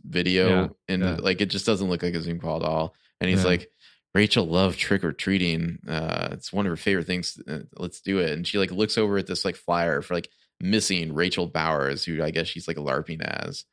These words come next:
Speaker 1: And it's like, what the f-, I, I, I'm so completely baffled by this entire
Speaker 2: And this
Speaker 1: plot
Speaker 2: show
Speaker 1: line.
Speaker 2: has not even got the, the fucking gravitas to, like, make,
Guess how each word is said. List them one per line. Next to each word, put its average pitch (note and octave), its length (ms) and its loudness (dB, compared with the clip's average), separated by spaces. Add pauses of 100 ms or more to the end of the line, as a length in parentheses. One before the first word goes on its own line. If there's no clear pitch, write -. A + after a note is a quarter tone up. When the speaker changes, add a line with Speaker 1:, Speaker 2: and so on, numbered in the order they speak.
(360)
Speaker 1:
And - 120 0
it's - 180 -6
like, A2+ 140 -8 (120)
what D3 200 -2
the E3 80 0
f-, - 140 -6 (920)
I, F2 80 -6 (100)
I, - 100 -4 (120)
I'm F2 100 -6
so F2+ 200 -6
completely E2 380 -8
baffled - 380 -8
by G1+ 120 -6
this - 160 -10
entire G3 180 4
Speaker 2:
And G#3 80 6
this A3+ 120 6
Speaker 1:
plot - 20 4
Speaker 2:
show C4+ 80 6
Speaker 1:
line. C#4 120 8
Speaker 2:
has A3 140 4
not A3 260 4
even G#3 200 4
got D#3+ 540 2
the, A2 500 4 (460)
the B2 100 4
fucking D#3 320 6
gravitas A2 720 2
to, G#2+ 60 0
like, F#2 160 2
make, G2+ 200 4